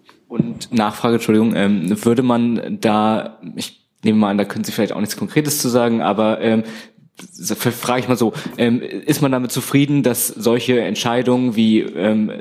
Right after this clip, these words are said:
Saudi-Arabien mit dem Eurofighter und so weiter, dass das Einzelfallentscheidungen bleiben, oder würde man hoffen, dass das in der Zukunft vielleicht etwas, ja, ähm,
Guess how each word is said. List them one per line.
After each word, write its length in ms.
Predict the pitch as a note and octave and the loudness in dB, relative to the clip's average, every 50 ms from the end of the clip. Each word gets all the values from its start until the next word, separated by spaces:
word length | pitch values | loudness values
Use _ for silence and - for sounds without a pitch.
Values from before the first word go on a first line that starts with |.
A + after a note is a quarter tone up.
| D#2 D#2 - | -6 -6 -6
Saudi-Arabien 1000 | - G2 G2 A2 A2 G#2+ G#2+ G#2 G2+ G2 G#2 A2+ A#2+ A2+ A#2+ B2 A#2+ A#2+ A#2+ A2+ | -6 -2 0 0 2 2 2 0 0 0 0 0 0 0 0 0 0 0 0 -2
mit 120 | A2 G#2+ - | -2 0 0
dem 140 | A2 G2 - | -2 0 0
Eurofighter 500 | G2+ A2 A#2 A2+ - B2 A2+ A#2 A2 G#2+ | 0 0 0 -2 -2 -2 -2 0 0 -2
und 80 | G#2 | -2
so 80 | G2 G#2 | 0 -2
weiter, 220 | G#2+ G2+ - A2 | -2 0 0 -2
dass 180 | G2+ - - - | -4 -4 -6 -2
das 240 | - A2 - - - | -2 -2 -2 0 -2
Einzelfallentscheidungen 1160 | F#2 G#2 A2 - B2 A2 - B2 A2 G#2 G#2+ - - - A2 G#2+ G#2 G#2+ G#2 G2+ F#2+ F2 - | 0 0 0 0 -2 -4 -2 -2 0 0 0 0 0 0 0 0 2 2 0 0 -2 -2 -2
bleiben, 600 | G2 F2+ F2+ F#2 G2+ A#2+ C3 C#3+ D#3 D3 C#3 - | 0 0 2 4 4 2 2 2 0 -2 0 0
oder 360 | - B2 A#2 B2+ B2 G#2+ G#2 | 0 2 2 2 0 0 2
würde 200 | A2+ A#2 A#2+ B2+ | 2 2 2 2
man 400 | B2 A2+ A#2 A2+ A2 A2+ G#2+ A2+ - - - - - - | 2 2 2 2 2 0 -2 -4 -8 -18 -20 -20 -14 -6
hoffen, 340 | - A2+ G#2+ - - A#2+ A2 | -4 -4 -4 0 0 2 2
dass 200 | A2 A2+ G#2+ - | 2 2 0 0
das 180 | A2 G#2 - | 0 0 0
in 60 | G#2 G#2+ | 2 2
der 100 | G#2+ G#2 | 2 2
Zukunft 600 | - - - A2+ A2 - - G#2+ G2+ F#2+ - - | 0 0 0 0 0 2 0 0 0 0 -6 -10
vielleicht 380 | - - G#2 F#2 F#2+ G2 - | -6 -2 0 0 0 0 -2
etwas, 680 | - - - - F#2+ F#2+ F#2+ - - - - - _ _ _ _ _ _ _ _ _ _ _ - _ _ _ _ _ | -4 -6 -4 0 0 0 0 0 -4 -6 -8 -12 _ _ _ _ _ _ _ _ _ _ _ -20 _ _ _ _ _
ja, 320 | - - F2 D#2+ - - - - | -4 -2 -2 -2 -2 -6 -8 -4
ähm, 300 | E2+ F#2+ F#2+ F#2+ F#2+ G#2 | -2 0 0 0 -2 -4